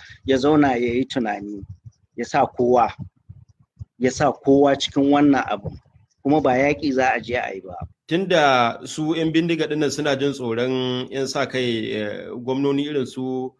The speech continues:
Speaker 2: gwamnan Katsina Dikko Raɗaɗin da sauran jama'a ma suna ganin, ah, 'yan sa kai ɗin za su taimaka ƙwarai da gaske wurin kawo maslaha.
Speaker 1: Za su taimaka wurin kare,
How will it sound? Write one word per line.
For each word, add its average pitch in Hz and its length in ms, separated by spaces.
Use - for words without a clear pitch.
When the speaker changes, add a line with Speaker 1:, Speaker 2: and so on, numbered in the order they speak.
Speaker 2:
gwamnan 127 280
Katsina 117 300
Dikko 123 280
Raɗaɗin 123 440
da 110 80
sauran 123 340
jama'a 117 280
ma 117 120
suna 117 280
ganin, 117 340
ah, 110 360
'yan 143 120
sa 147 200
kai 143 160
ɗin 135 180
za 135 200
su - 160
taimaka 120 480
ƙwarai 147 280
da 127 80
gaske 131 420
wurin 127 220
kawo 131 560
maslaha. 135 540
Speaker 1:
Za 269 280
su - 80
taimaka 214 500
wurin 196 320
kare, 202 520